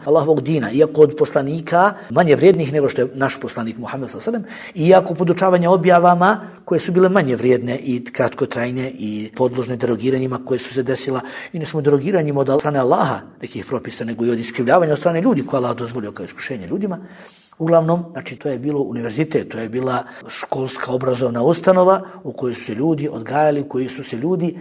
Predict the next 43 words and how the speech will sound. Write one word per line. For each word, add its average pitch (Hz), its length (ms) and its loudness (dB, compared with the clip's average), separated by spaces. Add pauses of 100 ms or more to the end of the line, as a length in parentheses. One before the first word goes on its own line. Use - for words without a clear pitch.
napajali 175 580 0
sa 156 320 0
tada 180 200 0
jedinog 147 680 -2
izvora 113 560 -2 (220)
zakonodavstva, 113 600 -4
to - 100 -10
je 127 40 -6
bio 110 160 -10
Kur'an. - 360 -14 (800)
Danas 196 300 2
imamo, 196 320 2
ne 98 120 -8
kažem 131 280 -4
da 113 80 -8
je 101 60 -6
to 101 100 -10
pogrešno, - 600 0 (440)
to - 120 -16
je 78 80 -10
din, 143 300 -2 (260)
to - 60 -18
je 71 60 -16
naša 131 200 -4
vjera, 165 280 2 (320)
a - 120 -4
danas 151 300 2
imamo 156 260 0 (220)
u 117 100 0
odgovoru 143 340 2
na 143 60 -4
neko 143 200 -4
pitanje 151 540 -4 (100)
ili 123 340 -4
ti 127 220 -6
u 120 400 -6 (120)
sticanju 156 420 -2
znanja, 139 540 -2
u 107 60 -10
nekoj 147 200 -6
informaciji 143 460 -2
imamo 127 340 -6
i 101 400 -8